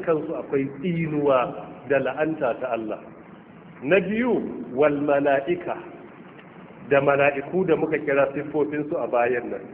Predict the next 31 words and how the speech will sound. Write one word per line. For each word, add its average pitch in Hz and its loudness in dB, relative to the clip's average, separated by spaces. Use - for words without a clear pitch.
Sai 151 2
kaga 165 4
mutanen 143 0
sun 151 -4
shiga 113 -4
uku. 107 -10
Allah 190 6
ya 131 0
tsine 151 -2
musu, 127 -4
mala'iku 160 2
su 175 -2
tsine 196 2
musu, - -4
kuma 175 6
wan 135 2
nasi 170 2
ajma'ina, 135 -4
dukkan 302 0
mutane 151 0
na 131 0
kwarai 135 0
ma 131 0
suna 135 -2
tsine 127 -4
musu. - -10
Kalmar 262 2
ajma'ina 196 -4
me 160 -4
yake 170 -6
describing? 139 -4